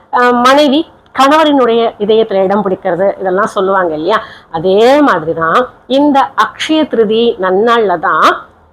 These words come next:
நாராயணரினுடைய ஹிருதய கமலத்தில் மகாலட்சுமி தாயார்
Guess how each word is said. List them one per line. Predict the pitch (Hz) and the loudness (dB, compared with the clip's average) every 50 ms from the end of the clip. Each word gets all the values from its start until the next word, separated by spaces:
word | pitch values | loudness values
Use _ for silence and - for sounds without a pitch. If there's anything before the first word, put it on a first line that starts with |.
| 233 240 | -2 0
நாராயணரினுடைய | 220 240 254 277 311 320 330 320 320 320 311 294 277 269 262 254 254 254 254 233 214 208 220 214 220 247 277 277 - - | 2 4 4 4 4 4 4 4 2 2 4 2 2 2 2 2 2 2 2 2 0 0 0 0 0 0 -2 -2 -4 -4
ஹிருதய | 214 214 214 247 240 254 254 254 - | -4 -2 0 0 0 0 0 -2 -4
கமலத்தில் | - 185 180 190 190 185 180 170 - - - 180 165 170 208 269 - - - - - | -4 -2 -2 0 0 -2 -2 -4 -6 -8 -6 -4 -2 0 0 0 0 -4 -8 -10 -4
மகாலட்சுமி | - 320 277 294 302 311 311 302 294 277 - - - 254 247 247 | -2 0 2 4 4 4 4 2 2 0 -4 -4 -2 -2 -2 0
தாயார் | - 202 196 185 180 170 185 202 269 294 | 0 0 0 0 0 0 0 0 0 -2